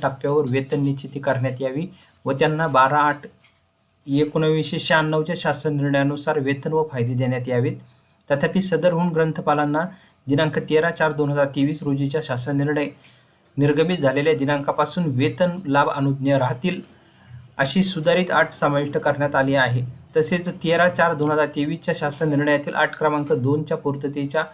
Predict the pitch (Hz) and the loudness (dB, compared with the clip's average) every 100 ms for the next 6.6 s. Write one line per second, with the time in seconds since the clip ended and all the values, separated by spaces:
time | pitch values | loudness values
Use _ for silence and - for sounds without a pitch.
0 | - _ _ - 143 156 151 143 151 - | -20 _ _ -2 0 2 2 2 2 2
1 | 139 139 156 139 135 135 143 147 135 117 | 0 2 0 0 0 -2 -2 0 0 -2
2 | - 127 - - 139 156 139 127 - - | -4 -12 -10 -2 0 2 0 -4 -14 -20
3 | _ _ _ - 135 175 - 170 165 147 | _ _ _ 0 2 2 2 -2 -2 -4
4 | 147 147 151 156 160 - 143 147 160 147 | 0 2 4 4 2 2 2 4 4 4
5 | 131 139 139 160 156 147 143 151 147 156 | 0 -2 -4 -2 -2 0 4 4 4 2
6 | 151 156 135 139 151 147 | 2 2 4 4 4 2